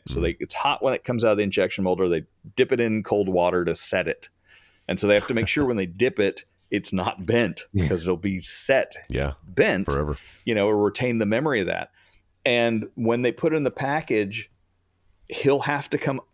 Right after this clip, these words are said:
Speaker 1: up off enough the package. That inner tray is gonna have to lift him up enough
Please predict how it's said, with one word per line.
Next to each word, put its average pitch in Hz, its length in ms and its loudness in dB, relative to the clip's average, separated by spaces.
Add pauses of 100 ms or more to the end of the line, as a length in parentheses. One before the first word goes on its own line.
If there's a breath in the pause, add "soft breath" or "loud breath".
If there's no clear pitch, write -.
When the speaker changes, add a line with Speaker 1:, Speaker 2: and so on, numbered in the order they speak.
Speaker 1:
up - 260 0 (160)
off 123 280 0
enough 156 280 0
the 160 80 -2
package. 120 440 -2
That 95 160 2
inner 123 180 0
tray 139 300 2
is 120 120 0
gonna 107 140 -2
have 95 100 -6
to 95 80 -2
lift 95 260 2
him 143 120 0
up 135 260 -2 (180)
enough 127 460 0